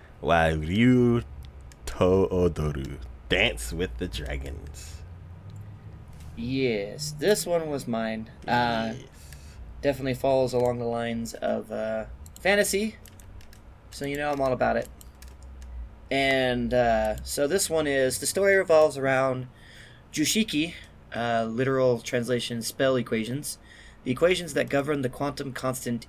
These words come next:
Speaker 2: H of action, change the laws of physics at the locale, at the local scale, give birth to T N T explosives and poison gas,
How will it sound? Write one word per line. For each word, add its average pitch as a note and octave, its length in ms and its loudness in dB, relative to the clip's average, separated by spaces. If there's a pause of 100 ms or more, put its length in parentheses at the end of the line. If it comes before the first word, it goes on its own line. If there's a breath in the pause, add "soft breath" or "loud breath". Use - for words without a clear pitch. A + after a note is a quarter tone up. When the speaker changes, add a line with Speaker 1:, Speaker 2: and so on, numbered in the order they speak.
Speaker 2:
H C#3+ 360 -4
of A#2 100 -4
action, A2 500 -2 (460 soft breath)
change D3 300 0
the D3 80 -4
laws C#3 320 4
of C#3 80 -6
physics B2+ 500 -4
at A#2+ 160 0
the A#2 80 -4
locale, B2+ 560 2 (100)
at B2 140 4
the A2+ 80 -6
local C#3+ 300 2
scale, A2 440 -2 (460 loud breath)
give E3 240 0
birth D#3 300 6
to B2 240 0
T D#3 200 -2
N D3 100 0
T C3+ 140 -4
explosives B2+ 680 -2
and A2 260 -4
poison A#2+ 320 0
gas, D#3 480 2